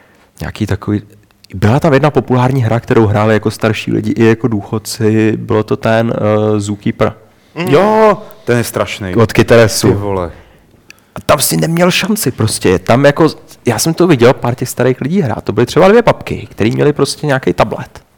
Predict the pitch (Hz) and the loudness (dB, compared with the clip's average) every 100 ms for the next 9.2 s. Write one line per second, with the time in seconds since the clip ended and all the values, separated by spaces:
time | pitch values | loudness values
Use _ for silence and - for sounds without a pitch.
0 | - 110 107 95 - - - 151 160 175 | -8 -2 -2 0 -2 -4 -6 -2 0 0
1 | - 160 165 196 190 160 143 - - 170 | 0 0 2 4 2 2 -2 -4 -6 -4
2 | 151 113 123 - - - - - - _ | -2 -4 -8 -14 -20 -20 -20 -20 -20 _
3 | - - - 233 - 196 185 - - 208 | -6 -4 0 0 4 4 4 4 2 2
4 | 233 - - 185 107 113 104 101 98 110 | 0 -2 0 0 0 -4 -2 -2 -4 -8
5 | 101 - - 117 104 107 98 90 92 82 | -10 -14 -10 -8 -4 0 0 2 0 2
6 | 110 104 98 98 143 - 170 160 - 175 | 0 0 0 2 4 2 2 2 4 6
7 | 170 - 131 131 165 139 127 147 156 131 | 6 4 4 4 2 2 4 4 4 4
8 | 135 165 104 - - _ _ - 107 - | 4 4 2 -2 -20 _ _ -6 -4 -2
9 | 123 | -2